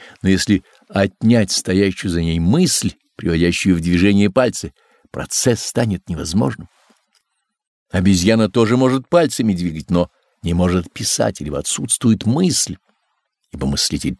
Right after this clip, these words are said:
только один человек. Но невидимое или астральное тело есть у животных,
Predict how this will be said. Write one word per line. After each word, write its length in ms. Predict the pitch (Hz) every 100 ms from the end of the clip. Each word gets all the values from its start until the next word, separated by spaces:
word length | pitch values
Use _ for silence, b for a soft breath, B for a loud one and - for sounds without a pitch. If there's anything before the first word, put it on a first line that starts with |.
| _
только 360 | 101 101 - 87
один 220 | 76 80
человек. 460 | - 73 69 - _ _ _ b b b b b b b b b
Но 260 | 92 113
невидимое 760 | 117 127 123 135 156 139 147 147
или 100 | 143
астральное 800 | 139 - - 139 139 127 113 101
тело 320 | - 107 92
есть 400 | 90 92 - -
у 60 |
животных, 640 | 78 76 104 - 85 -